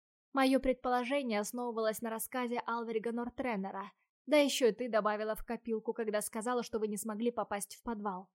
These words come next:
«Мы бы смогли», возразил Нейтан, «но мне не дали сломать стену. Одну хлипкую стену. Я бы потом собрал её, и никто бы не заметил». «Только до возвращения тенянов оставалось меньше двух часов»,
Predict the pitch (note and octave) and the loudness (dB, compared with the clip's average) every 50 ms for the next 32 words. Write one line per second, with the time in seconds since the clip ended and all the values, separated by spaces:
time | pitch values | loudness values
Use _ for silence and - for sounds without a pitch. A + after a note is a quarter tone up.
0 | _ _ _ _ _ - F#3 G#3+ A3 G#3+ A#3 B3 A#3+ - C4 C4+ C#4+ C4+ A#3 A3 | _ _ _ _ _ -2 2 2 6 8 8 8 8 6 4 2 2 4 4 4
1 | G3 G3 A3 G#3+ G#3 _ _ _ _ _ - G#3+ A3+ G3 A3 A3+ G#3+ F#3+ G#3+ G#3 | 4 2 0 -4 -8 _ _ _ _ _ -2 -2 0 0 0 0 0 0 -2 -4
2 | G3 G3+ G#3 G#3 G3+ - G#3+ G3 F#3+ - _ _ - G#3+ G#3+ G#3 G#3+ A3 A3+ A3 | -4 -6 -8 -8 -10 -10 -10 -10 -10 -12 _ _ 0 0 2 2 2 2 2 2
3 | A#3+ C4 G#3+ G#3+ G#3 A3 A#3+ A#3 - - A#3 G#3+ G#3+ G#3+ G3+ - - - - A#3 | 2 4 4 4 4 4 2 0 0 -2 -2 0 0 0 0 -2 -2 -2 -2 -2
4 | G3 G3 G3 G#3 G3+ G3 _ _ _ _ _ - A3+ A#3 A3 F#3 G#3+ A#3 C4 E4+ | -2 -2 -6 -10 -14 -16 _ _ _ _ _ 6 6 6 6 6 4 6 6 6
5 | E4 - B3+ A#3+ A#3+ - - - B3 B3 A#3+ - - - - G3+ G#3 G#3+ G#3+ G#3+ | 4 2 0 -2 -2 -2 -4 -2 -2 0 0 0 -2 -2 -2 -4 -4 -4 -4 -6
6 | G#3+ - _ _ _ _ A#3 B3 A#3+ A#3 C4+ C#4 C4+ C4+ C#4 C4 A#3 - C4 A#3+ | -6 -10 _ _ _ _ 4 6 6 6 6 6 4 4 4 2 2 4 2 4
7 | B3+ D4 E4 E4 C#4 A#3 A3+ A3+ A3+ A3+ A#3 - - C#4+ C#4+ A#3+ C4 A#3+ A#3 G3 | 6 6 6 6 6 4 4 4 4 4 2 0 -2 0 0 2 2 2 2 2
8 | A#3 A3+ A3+ A3+ G#3+ G#3+ - A3 G#3+ G#3 - - _ _ _ _ _ _ _ - | 2 2 2 0 -4 -6 -4 -4 -6 -6 -8 -12 _ _ _ _ _ _ _ 4
9 | - G3 A3 F#3+ - A#3+ A3+ A#3 A3+ G#3+ A3+ G3+ A#3 A#3 A#3 - - A#3+ A3 A3 | 6 6 6 6 4 2 4 4 2 2 0 0 0 0 2 4 4 4 4 2
10 | A3 A3 G3 - A#3 A3 A#3 B3+ C#4+ D#4 C4 G#3 G3+ - G#3 G#3 - - A3+ G#3+ | 0 -2 -2 -4 -2 -2 0 0 0 0 0 0 0 0 0 -2 0 2 0 2
11 | G#3+ G#3+ A3 A3+ - B3 B3+ C#4+ D#4 D4+ - - A3 G3 G3 A3+ A3 - - - | 2 2 2 2 2 2 2 2 2 2 2 2 2 4 6 4 4 4 2 0
12 | C4+ B3+ - - A3 A3 G3+ - | 2 2 4 4 4 4 2 0